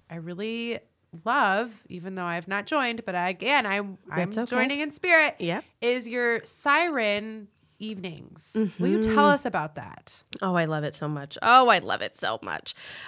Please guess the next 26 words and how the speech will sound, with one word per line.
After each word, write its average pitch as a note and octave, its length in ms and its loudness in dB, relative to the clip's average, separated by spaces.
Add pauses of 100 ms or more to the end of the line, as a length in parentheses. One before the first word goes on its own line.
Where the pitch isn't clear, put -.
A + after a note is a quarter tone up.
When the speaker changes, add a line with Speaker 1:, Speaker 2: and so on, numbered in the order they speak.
Speaker 2:
Um, G#3+ 440 10
so A#3 380 0
Siren A3+ 500 0
Wednesday. D3+ 320 -2
So D3+ 320 2 (400)
first G3 260 -2
Wednesday E3 540 2
of D3+ 100 2
every D#3 180 2
single E3 220 -2
month, A3+ 300 2
Cedar D#3 240 -4
Rapids D3 340 -4
tests - 340 -8 (100)
their D3+ 340 -4
weather D#3+ 360 -6
alert D3 260 -8
sirens - 400 -10
here. - 260 -14
So - 160 -8
you'll F3 220 -2
hear F3+ 320 -4
at E3+ 80 -2
about E3+ 280 -2
eight - 160 -4
forty-five, D#3 540 -4